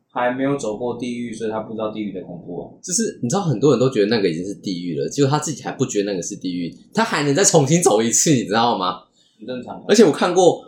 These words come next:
Speaker 2: 我看过比较多的是那种，就是他可以在这个轮回走很多次，就是，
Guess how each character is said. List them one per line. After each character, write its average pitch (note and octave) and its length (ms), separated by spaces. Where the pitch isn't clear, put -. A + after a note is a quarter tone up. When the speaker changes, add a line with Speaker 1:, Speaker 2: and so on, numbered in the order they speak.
Speaker 2:
我 C3 100
看 A3+ 220
过 G3+ 160
比 - 60
较 D3+ 140
多 D3+ 160
的 C3+ 60
是 D3 100
那 D3 100
种， A2+ 100
就 B2 60
是 B2 280
他 G#3+ 120
可 G3 60
以 D#3 60
在 D#3 80
这 D#3 120
个 C3+ 40
轮 A#2+ 160
回 A#2+ 120
走 G2 180
很 F#2+ 100
多 F#2 160
次， - 320
就 D#3 80
是， D#3 440